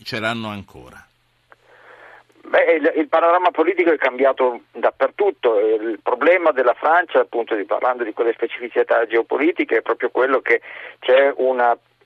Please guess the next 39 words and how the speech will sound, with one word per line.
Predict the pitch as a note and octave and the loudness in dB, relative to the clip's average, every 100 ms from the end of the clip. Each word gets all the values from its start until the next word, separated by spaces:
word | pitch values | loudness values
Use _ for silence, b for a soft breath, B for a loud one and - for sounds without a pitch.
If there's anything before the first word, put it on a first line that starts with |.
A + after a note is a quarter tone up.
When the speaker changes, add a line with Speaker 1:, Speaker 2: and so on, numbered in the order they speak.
| A2 | -8
Speaker 2:
maggiore | A#2 A2+ D#3 D#3+ | -4 0 2 2
lentezza | C#3 B2+ A#2+ - D#3+ E3+ - B2 | 2 -2 -2 0 0 0 -2 0
nel, | A2+ G#2+ G#2+ G#2 G#2 G2+ G#2+ _ | 2 0 2 2 2 0 -4 _
nell'assorbire | A#2+ A2+ A#2 - B2 A2 B2 D3+ C#3+ A#2+ | -4 0 0 0 -4 -2 -2 0 2 0
i | - A2 | -4 -8
cambiamenti, | - G#2+ G2+ G#2 A2+ A#2 G#2 - A2 B B B | -4 -4 -2 -2 0 -2 -4 -8 -10 B B B
non | F3+ G#3 | 0 2
nel | F3+ | 2
capire, | - C3 C3 A#2+ G2 | 2 -2 0 0 0
perché | - G#2 G#2+ | -2 -4 -4
questo | G2+ B2 B2 A#2 | 0 -2 0 -4
non | G#2+ G2+ | -4 -4
è | F#2+ | -4
stato | G2 F#2+ | -4 -6
capito | G2 - G#2 G2+ | -6 -8 -8 -6
neanche | F#2+ G2+ F#2+ | -4 -6 -6
in | G#2 | -10
Italia, | - B2 B2 A2 | -2 0 2 0
neanche | F#2+ G2 | -2 -4
in | G2 | -4
altri | F#2+ - | -6 -6
posti, | - G2 - | -6 -6 -2
ma | A2+ | -2
nell'assorbire, | A#2+ A#2+ B2+ - G#2+ A#2 C3 A2+ - B B B _ | 0 0 0 0 -4 -2 -2 -2 -4 B B B _
cioè | C#3+ | 0
nel | C#3 D3+ | 4 2
ripercuotere | C#3+ C3+ D#3 - E3+ - - B2+ | 2 0 -2 0 2 2 2 -2
sul | A#2+ A#2+ | -2 -8
sistema | A#2+ - C#3 | -6 -2 -2
politico | A#2+ B2 C#3+ D4 A3+ | 0 0 0 -2 -4
i | |
cambiamenti | G3+ G#2 G#2 - A#2 | -2 -4 -4 -6 -6
che | A#3 G2+ | -8 -8
sono | A2 G2 | -4 -4
avvenuti | F#2+ G#2 G2+ - | -2 -6 -8 -4
da | F#2 F#2 | -4 -6
tutte | _ G2+ | _ -4
le | F#2 | 0
parti. | A2 G2 - | 0 -2 -6